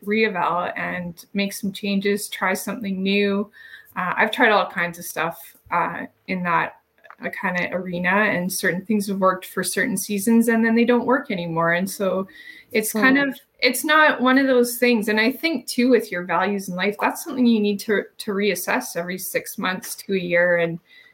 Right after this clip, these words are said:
Speaker 1: you know, is this still what's actually important to me, or it's just become a habit and I do it, but it's actually not serving me anymore?
Speaker 2: Hmm.
Speaker 1: So yeah, it's probably that kinda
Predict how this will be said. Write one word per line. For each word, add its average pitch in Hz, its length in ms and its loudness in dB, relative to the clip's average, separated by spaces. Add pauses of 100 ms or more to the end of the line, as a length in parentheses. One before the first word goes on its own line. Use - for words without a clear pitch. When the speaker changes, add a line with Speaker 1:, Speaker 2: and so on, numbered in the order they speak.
(140)
Speaker 1:
you 220 100 2
know, 202 160 2
is 208 220 0
this 247 200 2
still 240 280 2
what's 214 220 2
actually 202 480 -2
important 208 480 0
to 269 100 -2
me, 269 140 4
or 220 120 4
it's 175 200 0
just 208 220 -6
become 202 300 -4
a 175 40 -2
habit 196 540 2
and 180 160 -4
I 165 100 -4
do 214 240 2
it, - 180 2
but 190 120 2
it's 175 180 -2
actually 277 360 0
not 240 260 2
serving 190 500 -2
me 156 160 -6
anymore? - 680 -6 (720)
Speaker 2:
Hmm. 185 400 -2
Speaker 1:
So 185 800 -2
yeah, 302 440 4 (200)
it's 240 200 0
probably 285 640 0
that 196 400 0
kinda 190 500 -4